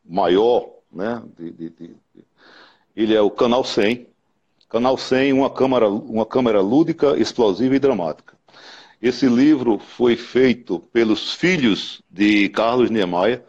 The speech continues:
né, que era o, o, o, o, o verdadeiro, é, ícone da, da, da lendária, do lendário Canal cem, né?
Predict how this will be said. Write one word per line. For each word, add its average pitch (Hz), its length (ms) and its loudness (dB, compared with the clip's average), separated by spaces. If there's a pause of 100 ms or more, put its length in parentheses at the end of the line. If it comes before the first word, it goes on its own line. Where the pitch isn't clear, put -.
(160)
né, 107 160 -2
que 95 220 0
era 101 260 2
o, - 60 -4 (520)
o, 85 1500 0
o, - 380 -16 (140)
o, - 600 -16
o - 40 -14
verdadeiro, 107 640 2 (420)
é, 73 840 -4
ícone 107 580 0 (140)
da, 82 260 -2
da, 87 160 -6
da 90 160 -2
lendária, 107 520 0
do 104 120 2
lendário 110 380 2
Canal 98 280 -6
cem, 90 340 -8 (180)
né? 101 180 -16